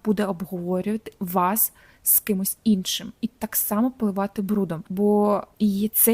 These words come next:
їх спосіб, е, спілкування, це їх патерн поведінки, не ви, хтось інше. Тому ми не обговорюємо, не пліткуємо. Взагалі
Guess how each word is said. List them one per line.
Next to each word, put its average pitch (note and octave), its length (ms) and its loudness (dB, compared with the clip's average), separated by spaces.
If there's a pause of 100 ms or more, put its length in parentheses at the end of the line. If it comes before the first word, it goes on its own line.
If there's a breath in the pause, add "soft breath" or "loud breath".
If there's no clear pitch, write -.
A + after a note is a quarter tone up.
їх A3+ 540 0
спосіб, - 680 -2 (460 loud breath)
е, F#3+ 260 -4 (100)
спілкування, F3 560 -8
це - 120 -8
їх G3+ 140 -6
патерн G#3+ 440 -2
поведінки, F#3 760 -6 (460 loud breath)
не G#3+ 140 8
ви, A3 240 0
хтось - 380 -8
інше. - 420 -12 (340 loud breath)
Тому A3 220 4
ми G#3 160 4
не G3+ 300 0
обговорюємо, F#3+ 920 -2
не F#3 720 -4 (480 loud breath)
пліткуємо. F#3 1080 -2
Взагалі A3 720 -4